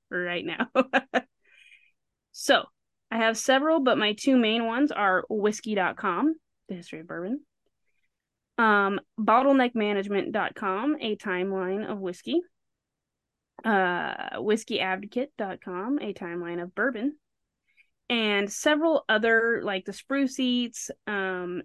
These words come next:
New Riff Distilling Company, who defines bourbon whiskey. There's a handful more, but they, I just you, I added them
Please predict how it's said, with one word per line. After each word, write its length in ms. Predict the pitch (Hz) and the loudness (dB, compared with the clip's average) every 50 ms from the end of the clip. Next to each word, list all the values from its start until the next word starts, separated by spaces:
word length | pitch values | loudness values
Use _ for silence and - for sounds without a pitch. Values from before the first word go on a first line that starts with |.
| - - | -6 -2
New 400 | 226 220 220 240 269 285 285 254 | 0 2 4 4 4 4 2 4
Riff 300 | 254 254 247 262 - - _ | 4 4 4 4 2 -2 _
Distilling 540 | - 233 - - - 226 214 226 240 254 254 | -10 -10 -10 -6 -4 -2 -2 0 0 0 0
Company, 460 | - 269 262 262 302 294 320 339 381 - _ _ _ _ _ _ - _ _ _ _ _ - | 2 0 0 0 0 0 2 0 0 -2 _ _ _ _ _ _ -20 _ _ _ _ _ 0
who 200 | - 285 269 247 | 4 6 6 6
defines 500 | 226 220 - 220 214 202 214 240 254 233 | 6 2 2 2 2 2 2 2 0 0
bourbon 440 | 208 202 214 214 208 208 202 190 - _ _ _ | 2 2 2 2 2 0 -4 -6 -8 _ _ _
whiskey. 480 | - 220 208 208 - - 254 339 359 - _ _ _ _ _ _ _ _ _ _ _ _ _ _ _ _ _ _ _ _ _ - | -2 0 0 0 0 -2 -4 -4 -4 -4 _ _ _ _ _ _ _ _ _ _ _ _ _ _ _ _ _ _ _ _ _ 2
There's 220 | 240 240 247 247 | 2 4 4 4
a 60 | 262 | 4
handful 500 | 247 294 311 320 320 311 - 302 294 285 | 4 6 6 6 4 4 4 2 2 4
more, 380 | 277 269 262 254 254 262 262 254 | 4 6 6 6 6 6 4 4
but 280 | 240 233 208 180 - - _ | 2 2 2 0 0 -2 _
they, 420 | 202 208 214 226 226 233 247 247 - | -4 0 2 4 4 4 4 4 2
I 240 | - 214 214 214 | 2 0 0 0
just 400 | 208 202 208 208 214 214 - - - _ _ _ _ _ _ _ _ _ 240 | 0 0 0 -2 -2 -2 -6 -12 -18 _ _ _ _ _ _ _ _ _ -6
you, 160 | 214 214 - - | -4 -4 -2 0
I 240 | 226 220 202 196 - - _ _ - | 2 2 2 2 0 -2 _ _ 0
added 320 | 220 233 254 311 285 262 | 2 2 4 2 2 4
them 260 | 330 349 349 330 320 | 4 6 6 6 6